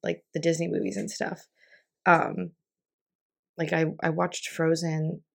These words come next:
like, years after it was popular. I, I was on a, I was on a plane, and I was like, "Wait, what? This is what everyone was going <laughs> crazy over?" Like, I didn't really like it.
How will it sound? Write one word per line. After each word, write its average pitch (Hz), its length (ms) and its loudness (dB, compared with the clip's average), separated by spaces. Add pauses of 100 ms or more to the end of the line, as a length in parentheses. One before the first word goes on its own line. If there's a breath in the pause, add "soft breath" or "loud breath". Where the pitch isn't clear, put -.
(1120)
like, 165 140 -4
years 165 460 4
after 160 380 0
it 165 80 2
was 160 180 0
popular. 165 720 2 (920)
I, - 180 -4
I - 40 4
was 165 120 2
on 160 120 -2
a, 156 80 -4 (420)
I 165 40 0
was 160 80 -2
on 165 120 0
a 156 40 -6
plane, 156 440 -4 (920)
and 175 120 2
I 165 120 2
was 160 120 -2
like, 165 240 -2 (1120)
"Wait, 80 400 -2
what? 73 360 2 (100)
This - 180 -4
is - 120 -4
what 92 100 4
everyone 185 280 2
was 180 120 -2
going 202 220 8
<laughs> - 0 -
crazy 233 480 8
over?" 294 220 4
Like, 220 200 8
I 180 120 12
didn't 185 280 6
really 170 260 6
like 165 260 2
it. 156 200 2